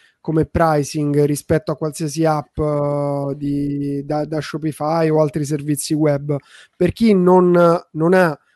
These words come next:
servizi web può sembrare che sia o-, oro ventiquattro carati, come dice Emiliano, ma ci sta, se non, eh, sei abituato a acquistare servizi web, ci sta che può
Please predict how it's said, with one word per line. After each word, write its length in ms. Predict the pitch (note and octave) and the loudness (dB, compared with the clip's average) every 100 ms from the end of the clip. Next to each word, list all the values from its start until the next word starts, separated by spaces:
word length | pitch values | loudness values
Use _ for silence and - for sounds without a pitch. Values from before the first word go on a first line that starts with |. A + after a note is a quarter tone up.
| _ | _
servizi 540 | - D#3+ E3+ F3 A#3+ | -6 -4 -2 -2 0
web 560 | G3+ E3+ D#3+ E3+ E3+ - | 2 2 2 2 2 0
può 200 | F3 E3 | 0 0
sembrare 600 | - E3+ E3 D#3+ D#3+ D#3 | 0 -4 0 2 2 2
che 100 | D3 | -2
sia 400 | - - D#3 D3 | -6 -4 -2 -2
o-, 280 | D#3+ - E3 | -4 -8 -12
oro 440 | - F3+ F3 E3+ E3 | 0 4 4 4 4
ventiquattro 500 | D#3+ D#3 E3 E3 D#3+ | 0 -4 -2 -2 -2
carati, 300 | E3 E3 D#3 | 0 0 0
come 120 | D#3 | -2
dice 220 | D#3 D3+ | -4 -4
Emiliano, 560 | E3+ F#3+ F3+ D#3 D3+ D3 _ - _ _ | -4 -2 0 0 -2 -4 _ -20 _ _
ma 180 | D#3+ D#3 | -10 -10
ci 180 | - | -8
sta, 300 | D3+ G3 E3 - | -4 0 -2 -4
se 260 | - D#3 | -8 -4
non, 840 | D#3 D#3+ D#3+ D#3+ D#3 D#3 D3+ D3+ D3+ | 0 0 0 0 0 0 -2 -2 -4
eh, 20 | |
sei 160 | F3 | 0
abituato 760 | E3+ D#3+ D#3+ E3+ E3+ D#3 D#3 D3+ | 0 0 -4 0 2 2 -2 -2
a 400 | D3 D3 C#3+ C#3+ | -2 -2 -4 -4
acquistare 440 | C#3+ D#3 - E3 D3+ | -6 -8 -6 -4 -2
servizi 440 | D3 D3+ D#3 F#3 | -6 -8 -10 -4
web, 320 | E3 E3 D3+ | -2 -2 -2
ci 160 | C#3 D#3 | -6 -4
sta 200 | - D3 | -4 -2
che 120 | C#3+ | -4
può 260 | - C#3 | -4 -4